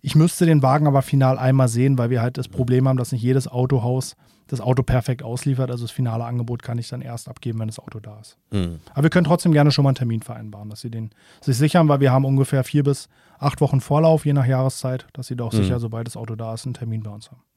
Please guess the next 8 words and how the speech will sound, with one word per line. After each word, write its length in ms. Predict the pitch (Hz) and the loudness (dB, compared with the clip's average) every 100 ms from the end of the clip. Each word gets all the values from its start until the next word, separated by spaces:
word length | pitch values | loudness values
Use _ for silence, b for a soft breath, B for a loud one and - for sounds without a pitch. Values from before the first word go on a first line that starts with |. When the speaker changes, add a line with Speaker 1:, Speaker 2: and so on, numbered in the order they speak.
| - | -4
Speaker 2:
Ja. 180 | 104 95 _ _ - 107 B B B B - | -2 -2 _ _ -16 -16 B B B B -2
Ja, 140 | 110 | 0
gut, 320 | 98 120 113 - | 2 0 -2 0
damit 220 | 104 101 104 | 2 2 4
habe 100 | 107 | 2
ich 60 | |
auch, 220 | 98 - 95 | 2 -4 -2
äh, 340 | 98 98 95 | 2 2 0